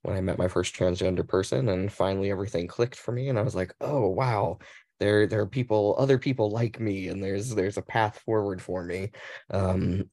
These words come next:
so that all kinda came together, um, as I was a very young adult, uh, and I began the transitioning process. Um, this was decades ago. Um, but, uh,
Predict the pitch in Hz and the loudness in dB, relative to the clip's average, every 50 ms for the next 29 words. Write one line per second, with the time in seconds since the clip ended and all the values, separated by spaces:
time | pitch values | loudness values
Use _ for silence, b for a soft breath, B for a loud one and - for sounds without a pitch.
0 | _ - - - 104 98 95 92 92 92 90 92 98 98 - 107 - 98 104 - | _ -6 0 2 4 6 6 6 6 6 6 6 4 0 -2 0 2 4 4 4
1 | 101 98 - 104 92 92 87 - - 104 104 95 - - 104 104 120 120 113 117 | 2 2 0 -2 -2 -2 -2 -2 -2 -2 -2 -2 -4 -6 -4 0 0 2 2 2
2 | 110 110 113 113 b b b b b b - 92 95 98 92 90 87 85 - - | 2 2 0 -2 b b b b b b -10 -8 -8 -6 -6 -6 -4 -4 -2 -2
3 | 98 90 85 95 87 90 85 87 95 87 85 82 87 92 101 104 101 98 95 95 | -2 0 0 0 0 0 0 0 0 0 0 0 2 4 4 4 4 2 0 0
4 | 98 95 90 87 - 95 92 92 87 - - - - - - 90 80 80 76 - | 0 -2 -2 -2 -2 -2 -2 -4 -6 -8 -6 -6 -6 -4 -2 -2 -2 -2 -2 -2
5 | - 95 82 76 78 80 80 87 80 82 76 - - 92 90 90 90 87 - - | -2 -2 -2 -2 -4 -2 -2 -2 -2 -2 -2 -2 0 0 0 0 0 -2 -2 -2
6 | 87 85 82 82 - - 92 90 - - 76 78 80 - - - - B B B | -2 -4 -4 -2 -2 0 0 0 0 0 -2 0 0 -2 -4 -4 -6 B B B
7 | B B B - - 95 92 82 80 82 - - 80 78 82 101 - - - - | B B B -4 -2 -2 0 0 0 0 2 2 2 2 2 0 0 -2 -4 -8
8 | _ _ - 107 98 - - 82 90 87 - 87 - 87 - 85 82 113 127 123 | _ _ 2 2 2 4 2 2 2 0 -4 -4 -2 0 0 0 0 0 0 0
9 | - - 90 92 87 85 76 76 82 90 92 B B B B B B B B B | 0 0 0 0 2 0 0 -2 -2 -4 -4 B B B B B B B B B
10 | B _ - 98 98 95 - - - 95 95 92 87 87 85 80 | B _ -2 -2 -2 -2 -2 -2 -2 0 2 4 4 4 4 4